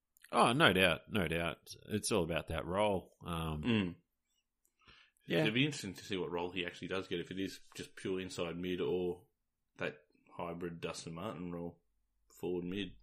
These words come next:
Speaker 1: Well, he wouldn't be playing, like, one out like Dustin Martin does.
Speaker 2: Oh, God, no.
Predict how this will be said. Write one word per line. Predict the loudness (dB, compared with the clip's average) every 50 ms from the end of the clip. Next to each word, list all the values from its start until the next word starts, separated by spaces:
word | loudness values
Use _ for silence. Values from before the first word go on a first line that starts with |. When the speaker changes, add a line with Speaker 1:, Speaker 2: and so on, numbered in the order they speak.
| -20 -20 -20 -20 -20 -20 -20 -20 -20 -20 _ -20 -20 _ _ _ _ _ _ _ _ _ _ _ _ _ _ _ -18 -16 -10
Speaker 1:
Well, | -4 0 2 4 4
he | 4 4
wouldn't | 4 4 4 4
be | 2 0
playing, | 0 0 2 2 2 2 2
like, | 0 -2 -2 -4
one | -2 -2 0 0 0 0
out | 0 0 0 0 0
like | -2 -2 -2
Dustin | -2 -4 -4 -4 -4 -6 -8 -6
Martin | -6 -6 -6 -8 -8 -8 -8
does. | -8 -6 -6 -6 -6 -6 -10 -12 -14 -18 _ _ _ _ _ _ _ -2 2
Speaker 2:
Oh, | 4 4 4 2
God, | -2 -6 -6 -6 -8
no. | -10 -12 -12 -14 -16 -2 4 6